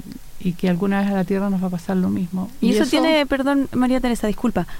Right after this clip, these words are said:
Speaker 2: algún efecto en el calentamiento global? Disculpa que
Speaker 1: Yo creo que no.
Speaker 2: Ya, porque ahí hay detractores, he visto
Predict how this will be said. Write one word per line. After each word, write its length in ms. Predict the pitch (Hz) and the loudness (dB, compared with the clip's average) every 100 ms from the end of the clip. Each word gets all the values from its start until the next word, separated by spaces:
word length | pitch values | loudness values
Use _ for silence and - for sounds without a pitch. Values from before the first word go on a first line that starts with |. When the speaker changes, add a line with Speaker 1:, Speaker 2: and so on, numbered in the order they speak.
| - | -2
Speaker 2:
algún 340 | 220 214 285 | 0 2 2
efecto 400 | 294 - 302 - | 2 0 0 2
en 100 | 311 | 4
el 260 | 277 254 240 | 6 4 2
calentamiento 640 | 254 247 226 233 240 254 | 2 0 2 2 2 2
global? 360 | 233 196 214 302 - | 0 0 0 -2 -4
Disculpa 380 | - - - 254 | -4 -4 0 0
que 220 | 247 - 226 - - - - - | 2 2 2 6 6 6 4 4
Speaker 1:
Yo 260 | 226 208 214 | 4 4 2
creo 260 | - 220 - | 2 0 0
que 120 | - | -2
no. 600 | - - - - - 202 | -4 -6 -6 -4 -2 0
Speaker 2:
Ya, 80 | - - - - | 0 -4 -6 -4
porque 180 | 196 | 2
ahí 140 | 233 247 | 4 6
hay 220 | 269 254 | 6 4
detractores, 600 | 233 226 208 - 294 339 392 381 | 2 2 -2 0 0 4 4 4
he 40 | |
visto 580 | 392 - - 359 339 339 | 2 0 0 4 4 2